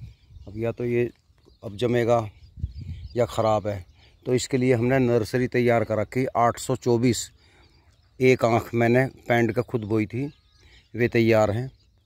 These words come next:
हालांकि हमने भी पन्नी में नहीं बोली, ऐसी खाद डाल के बो दी थी। अब हम दो चार दिन में उनको यहाँ रोप देंगे,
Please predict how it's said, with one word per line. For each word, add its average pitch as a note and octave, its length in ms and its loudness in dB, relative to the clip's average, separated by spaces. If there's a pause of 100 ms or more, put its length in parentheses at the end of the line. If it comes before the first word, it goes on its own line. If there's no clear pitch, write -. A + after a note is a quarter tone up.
(400)
हालांकि A2 320 0
हमने A#2+ 240 2
भी B2+ 100 2
पन्नी A#2 320 2
में A#2 100 4
नहीं A#2 120 4
बोली, A#2 260 2
ऐसी A2+ 220 0
खाद A2 240 -2
डाल G#2+ 220 0
के G#2+ 80 -2
बो G2 160 -4
दी G2+ 160 -4
थी। B2 160 -10 (760)
अब G2+ 160 -4
हम A#2+ 140 0
दो A#2 160 4
चार A2+ 220 4
दिन G#2 180 0
में A#2+ 120 -2
उनको A#2 320 0
यहाँ A2+ 240 -4 (1600)
रोप A#2 240 4
देंगे, A2 320 0